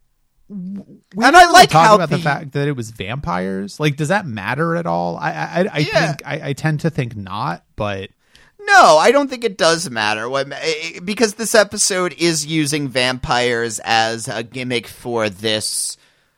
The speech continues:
Speaker 2: story, and also as a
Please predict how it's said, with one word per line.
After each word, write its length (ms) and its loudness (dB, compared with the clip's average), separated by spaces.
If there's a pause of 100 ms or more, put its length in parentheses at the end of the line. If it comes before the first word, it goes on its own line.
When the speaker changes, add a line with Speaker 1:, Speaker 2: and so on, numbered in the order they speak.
(140)
Speaker 2:
story, 500 2
and 160 2
also 500 6
as 540 2
a 340 -4